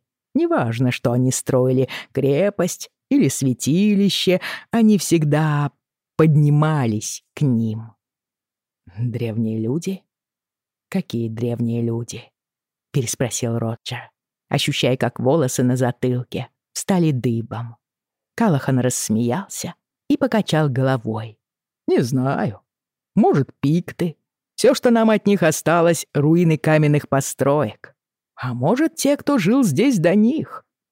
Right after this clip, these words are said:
Порой мы находим нечто, несомненно, созданное или помещённое сюда человеком. Но не можем отнести это ни к одной известной нам культуре. К примеру, мегалиты,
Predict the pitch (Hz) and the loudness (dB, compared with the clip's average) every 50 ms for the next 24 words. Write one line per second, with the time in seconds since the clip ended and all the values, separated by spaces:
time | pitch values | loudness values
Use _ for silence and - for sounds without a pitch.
0 | _ _ _ - 131 135 147 147 151 160 151 151 147 147 - 151 165 - 285 208 | _ _ _ -4 -2 2 2 4 4 4 4 2 0 0 0 0 0 2 2 2
1 | 139 131 135 135 127 - - - 143 139 - - - - - _ _ 226 254 220 | 2 4 4 2 2 0 -2 -2 -2 -4 -4 -6 -10 -12 -14 _ _ 4 4 4
2 | - 277 294 285 233 147 127 131 135 139 - - - 156 175 180 139 135 156 151 | 4 2 4 4 4 4 4 4 2 2 0 0 2 4 4 4 4 2 2 4
3 | 151 147 143 147 147 - - - _ - 240 202 165 147 - 151 151 156 147 - | 4 4 4 2 0 -2 -8 -14 _ 2 4 4 4 4 4 4 4 4 2 2
4 | - 156 156 151 147 147 143 - 156 156 147 143 139 - - 147 151 156 156 139 | 2 2 4 4 4 2 2 2 2 2 4 2 2 2 2 2 2 2 2 2
5 | 135 123 110 104 - - 101 104 101 - _ _ _ _ _ _ 95 104 107 104 | 2 0 0 -4 -8 -10 -10 -10 -12 -18 _ _ _ _ _ _ -10 -10 -8 -6
6 | 113 123 117 123 175 240 294 330 320 254 - - 156 147 - - - 147 135 135 | -6 -4 0 2 2 2 2 2 2 0 0 2 0 0 0 0 0 0 2 4
7 | - 147 151 147 - 147 139 127 120 143 147 151 143 123 127 143 143 143 - 156 | 4 4 2 2 2 0 0 0 2 2 2 2 2 2 2 2 2 2 2 0
8 | 147 139 143 139 143 143 - - 156 147 135 - _ - 147 151 151 139 147 139 | 2 2 2 2 2 0 2 2 2 2 2 0 _ 0 2 2 2 2 0 -2
9 | - _ _ _ _ _ _ _ _ - - 381 381 349 339 320 294 294 269 277 | -4 _ _ _ _ _ _ _ _ -2 2 2 2 4 4 2 4 4 4 4
10 | 226 226 269 277 254 226 180 143 - - 143 | 4 4 4 4 4 4 4 2 2 0 -2